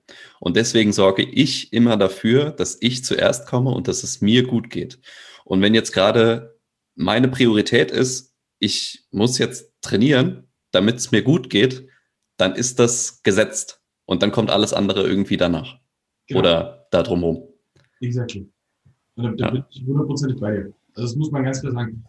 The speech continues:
Speaker 2: Und, und daraus ergibt sich dann, äh, automatisch, dass ich halt, ich, ich gehe dann halt immer trainieren. Das ist so,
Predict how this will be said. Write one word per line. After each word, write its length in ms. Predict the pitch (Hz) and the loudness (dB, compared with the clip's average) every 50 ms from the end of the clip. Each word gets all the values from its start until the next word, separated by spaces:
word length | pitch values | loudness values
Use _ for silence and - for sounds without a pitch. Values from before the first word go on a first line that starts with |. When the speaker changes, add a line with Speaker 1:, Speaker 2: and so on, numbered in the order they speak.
| _ _ | _ _
Speaker 2:
Und, 220 | 123 131 135 135 131 | -4 -4 -4 -2 -2
und 140 | 131 127 123 | -2 0 2
daraus 340 | 127 123 135 156 156 156 - | 2 2 4 4 2 2 2
ergibt 260 | 120 113 143 151 - | 0 -2 -2 -2 -2
sich 140 | - 151 - | -4 -6 -4
dann, 200 | 131 117 113 110 | -2 -2 0 0
äh, 160 | 110 110 - - - - - | -2 -2 -4 -8 -12 -12 -10
automatisch, 640 | 101 107 117 117 123 113 110 113 131 147 156 - - | -8 -6 -6 -4 -2 -2 0 0 0 -2 -2 -6 -4
dass 160 | - 127 - | -4 -4 -6
ich 120 | 127 120 127 | -4 -6 -4
halt, 160 | 120 117 113 - - _ - _ _ _ _ | -4 -4 -4 -6 -10 _ -20 _ _ _ _
ich, 160 | - 135 135 - | -10 -10 -10 -10
ich 140 | - 120 - | -10 -18 -8
gehe 160 | - 131 - | -6 -4 -2
dann 160 | 190 190 165 143 | -2 -2 -2 -2
halt 160 | 117 104 104 | -4 -4 -4
immer 180 | 104 107 104 95 | -2 -2 -2 -4
trainieren. 440 | - - 104 101 101 101 95 95 92 | -4 -6 -6 -4 -4 -4 -4 -4 -6
Das 120 | - - | -6 -6
ist 140 | 127 135 139 | -6 -4 -2
so, 360 | 143 147 143 147 151 151 151 | 0 2 2 2 2 0 -4